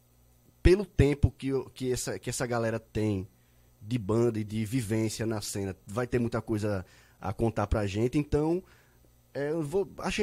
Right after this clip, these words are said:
acho que a gente pode acabar com o mistério aqui, já pode mostrar os nossos convidados, que na verdade o povo já sabe quem são os convidados, né? Então vamos lá. Já tá, já tá mostrando todo mundo agora? Beleza.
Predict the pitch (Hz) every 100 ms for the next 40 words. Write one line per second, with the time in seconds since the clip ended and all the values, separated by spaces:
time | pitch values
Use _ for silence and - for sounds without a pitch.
0 | 185 156 - 190 - 175 165 156 139 147
1 | 131 117 - 117 107 - 110 139 - 143
2 | 139 127 110 110 110 104 - 110 120 110
3 | 107 131 - - - 226 208 208 202 202
4 | 185 185 185 - 160 - 185 180 - 131
5 | 151 - 110 95 80 87 - - 113 113
6 | 127 127 131 139 98 107 143 - - -
7 | - - - - - - - 113 120 123
8 | 117 110 117 135 135 117 123 117 117 107
9 | 110 147 170 143 160 101 104 101